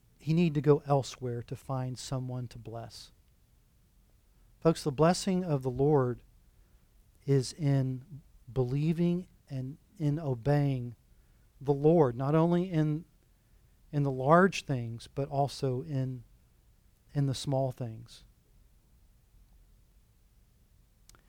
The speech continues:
Second, the miracle of coming to faith in the Lord is for the humble, for the desperate and believing, a work God himself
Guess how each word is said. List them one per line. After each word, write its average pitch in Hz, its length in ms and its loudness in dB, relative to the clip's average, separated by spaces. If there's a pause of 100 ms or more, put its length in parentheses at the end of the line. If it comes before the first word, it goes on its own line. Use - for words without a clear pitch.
(320)
Second, 165 480 0 (1500)
the 151 140 2
miracle 180 640 6
of 143 140 -4
coming 170 320 4
to 151 140 -4
faith 156 320 4
in 147 80 2
the 143 80 -2
Lord 139 500 4
is 147 260 -2
for 135 300 0
the 123 80 -4
humble, 135 640 -2 (640)
for - 80 -12
the 127 80 -4
desperate 156 680 2
and 143 160 -2
believing, 127 680 -6
a 135 60 -8
work 131 440 2 (960)
God 143 300 4
himself 131 580 -2